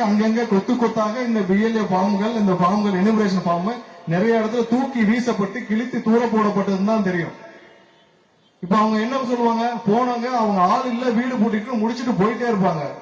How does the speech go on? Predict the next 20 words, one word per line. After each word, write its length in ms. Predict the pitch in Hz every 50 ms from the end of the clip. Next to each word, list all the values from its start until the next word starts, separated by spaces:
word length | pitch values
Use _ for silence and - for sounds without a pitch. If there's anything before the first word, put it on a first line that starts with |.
| - - -
கடைசியில 520 | 156 156 180 214 226 202 247 240 240 226 208
எ-, 240 | 196 185 180 165 160
பிப்ரவரி 380 | 165 180 185 202 226 220 208 190
மாசம் 360 | 185 190 214 214 240 226 196 190
தெரியும், 280 | 185 185 180 180 180 - -
கோடிக்கணக்கானோர் 1120 | 180 180 190 214 220 233 214 - - 196 185 175 - - 170 170 175 175 185 214 247 262 - - - - - - 143
நம்மளுடைய 400 | 143 160 165 160 156 156 156 156 143 143
வாக்காளர்கள் 680 | 151 180 190 - 190 180 170 170 165 165 170 202 202 170
வாக்குரிமை 480 | 143 143 170 180 - 190 180 175 165 160 151
இழக்கும் 400 | 147 151 156 156 - 156 139 135
ஒரு 160 | 131 131 127 120 - -
பேரபாயம் 760 | 165 185 208 220 214 208 190 170 185 196 196 202 208 202 196 170
இருக்குது. 360 | 165 165 160 156 151 165 170 165 - - - - - 139
இதன் 220 | 143 156 147 - -
போ-, 260 | 165 175 190 196 185 170
இதன் 200 | 170 180 185 175 180
மூலமாக 640 | 190 208 208 202 202 196 185 180 160 185 190 202 196 - - - - - - - -
குறுக்கு 380 | 196 226 247 254 - - 262 240
வழியில் 400 | 220 214 208 202 208 220 233 233 196 -
பலர் 360 | 160 156 165 175 175 180